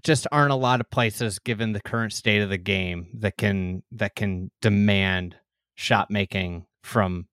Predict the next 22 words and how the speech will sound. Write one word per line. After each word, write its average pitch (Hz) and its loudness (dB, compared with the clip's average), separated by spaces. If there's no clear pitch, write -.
the 110 -2
world's 87 -4
best - -6
players. - -10
That's, - -2
that, 120 -2
I 120 2
think 113 -2
that's 120 0
the 117 0
problem, 107 2
is 98 -2
the 101 -12
game 98 -4
has 117 -6
fallen 113 4
a 104 0
little 110 0
bit 107 0
out 104 4
of 92 -2
balance, 107 -2